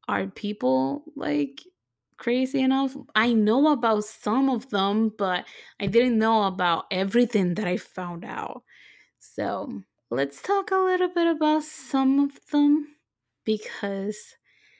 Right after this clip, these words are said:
it's just insane. And one of the ones that I found out yesterday that I was like, "Really?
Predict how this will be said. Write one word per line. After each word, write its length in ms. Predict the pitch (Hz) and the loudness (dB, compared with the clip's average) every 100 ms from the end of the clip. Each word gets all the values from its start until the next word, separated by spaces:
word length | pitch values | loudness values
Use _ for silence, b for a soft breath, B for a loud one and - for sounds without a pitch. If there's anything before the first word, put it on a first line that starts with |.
| b b - | b b -12
it's 140 | 202 | -6
just 220 | 240 233 254 | 0 0 2
insane. 680 | 233 - 208 220 247 254 - _ _ _ 233 | -2 -2 -2 0 0 -2 -8 _ _ _ -4
And 580 | 233 214 196 196 196 B B B B - | 0 0 0 -4 -8 B B B B -8
one 480 | 208 196 208 233 262 | -6 0 2 2 2
of 340 | 269 254 - _ - | 2 -2 -8 _ -4
the 160 | 202 | -2
ones 440 | 180 180 190 202 196 | -2 -4 -4 -4 -4
that 140 | 190 | -4
I 80 | 165 | -4
found 280 | 165 180 175 | -6 -6 -4
out 260 | 151 131 - | -4 -6 -6
yesterday 640 | - - - - - - b b b b b _ | -8 -8 -10 -8 -8 -8 b b b b b _
that 100 | 208 | 0
I 40 | 202 | 2
was 180 | 208 208 | 2 0
like, 360 | 190 - - | -2 -4 -6
"Really? 360 | 165 190 208 | -6 -4 -2